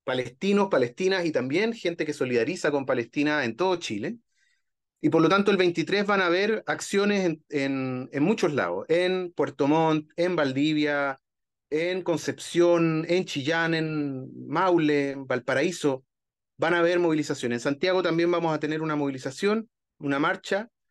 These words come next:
Eh, van a haber caravanas, por ejemplo, una que va a venir desde Valparaíso, va a salir en la mañana hasta Santiago para sumarse a la marcha.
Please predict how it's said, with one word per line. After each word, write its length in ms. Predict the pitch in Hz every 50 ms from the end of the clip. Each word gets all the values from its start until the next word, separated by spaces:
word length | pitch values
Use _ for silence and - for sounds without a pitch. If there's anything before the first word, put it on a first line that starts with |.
| _ _ _ _ _ _ _
Eh, 340 | - 143 131 123 120 120 117
van 140 | 113 143 143
a 40 | 139
haber 140 | 135 139 135
caravanas, 480 | 127 139 127 127 156 196 208 196 170
por 120 | - 147 139
ejemplo, 360 | 127 - 165 151 147 147 143
una 200 | 135 135 139 135
que 80 | 131 127
va 80 | 127
a 20 | 127
venir 240 | 127 127 135 135
desde 260 | 131 127 147 156 156 156
Valparaíso, 840 | 151 143 143 - 139 135 135 156 160 - - 160 156 151 151 147 -
va 120 | - 139
a 20 | 131
salir 240 | - 123 127 127
en 80 | 131 123
la 60 | 123
mañana 400 | 117 120 131 147 156 160 156 156 151
hasta 180 | 156 - 151
Santiago 480 | - - 123 120 - 170 170 165 160 151
para 100 | - - -
sumarse 320 | 135 131 139 139 - 139
a 20 |
la 80 | 127 123
marcha. 540 | 127 151 175 170 - - 175 170 165 165